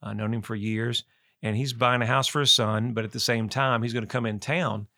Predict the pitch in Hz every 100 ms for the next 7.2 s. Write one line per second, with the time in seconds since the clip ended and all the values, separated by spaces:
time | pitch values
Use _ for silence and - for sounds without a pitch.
0 | _ _ _ - 113 113 113 113 113 113
1 | 120 117 113 - 113 113 107 104 - 107
2 | - 110 117 107 95 - 113 110 _ _
3 | _ 185 156 160 180 - _ _ - 214
4 | 214 180 160 165 139 117 110 - 131 139
5 | 143 131 104 139 131 120 107 117 101 98
6 | 107 - 117 147 151 143 139 _ _ -
7 | 147 147